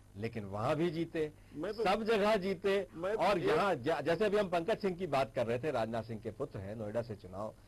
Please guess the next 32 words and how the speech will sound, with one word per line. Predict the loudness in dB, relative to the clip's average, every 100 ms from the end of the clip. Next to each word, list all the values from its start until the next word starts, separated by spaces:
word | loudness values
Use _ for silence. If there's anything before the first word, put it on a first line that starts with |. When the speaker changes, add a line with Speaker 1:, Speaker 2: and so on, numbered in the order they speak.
| -20 -16 -4
Speaker 1:
लड़ | 0
रहे | 4 2
थे, | 0 -8
वो | -10 -10 -12 -12 -18 -6
एक | -4 -2
लाख | -2 -2
से | -4
भी | 0
ज्यादा | 0 2
वोट | 0 -4
से | -6 -10
चुनाव | -8 -6 -6
जीते | -6 -10 -12
हैं। | -12 -20 -10
तो | -4
ये | -4 -2 -2
तो | -2 0 -2
पहले | 0 0 4 2
ही | 2
चरण | 2 2
से | 2 2
ये | 2
चीजें | 0 -2 -2
शुरू | -2 0 2 2
हो | 2
गई | 0
थी। | -4 -6 -8 -10 -14 -20 -20 -16 -2
और, | 2 4 2
अ, | -2 -16 -20 -20 -18 -2 2 4 6 6 6 6 4 2 -4 -6
इसमें | -4 0 2 4
आपको | 4 4 2 -2
सिर्फ | 0 0 0